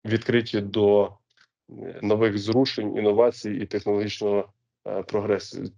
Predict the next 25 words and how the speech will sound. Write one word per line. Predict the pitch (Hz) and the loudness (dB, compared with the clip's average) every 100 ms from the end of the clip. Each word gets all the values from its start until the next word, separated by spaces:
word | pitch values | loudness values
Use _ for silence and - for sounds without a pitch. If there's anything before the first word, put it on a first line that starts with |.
| _ | _
Трошки | - 131 123 117 | 0 0 0 -4
більше | 107 104 - | -4 -6 -6
було | 101 104 104 | -6 -4 -4
б | - | -2
фінансування, | 110 107 - 131 139 107 | -2 -2 0 0 0 -4
я | 104 | -4
певний, | 113 113 113 | 2 2 0
що | 101 - 104 104 _ _ _ - | -6 -8 -6 -6 _ _ _ -10
згодом | 104 117 113 101 | -2 0 0 0
мог-, | 101 - _ | -2 -4 _
могла | 117 104 107 | -6 0 0
б | 104 | 2
з'явитися | 104 107 113 104 101 | 0 0 -4 -4 -6
серійна | - 107 107 104 101 - _ _ - | -4 -4 -2 -2 -4 -6 _ _ -6
ракета, | 107 104 117 117 104 95 - - | -2 2 2 2 0 -2 -6 -12
е, | 104 98 | -8 -4
дальнобійного | 107 104 104 107 104 104 107 | 0 0 0 -2 -2 -2 -4
радіусу | 107 104 - 107 | -4 -6 -8 -6
дії, | 110 107 | -4 -2
яка | 101 - | -4 -4
полетіла | 98 104 104 110 101 | -6 -4 -4 -2 -2
в, | 101 101 _ _ - | -2 -6 _ _ -12
в | |
бік | 104 107 | -6 -4
окупанта. | 101 - - - - | -6 -8 -8 -8 -10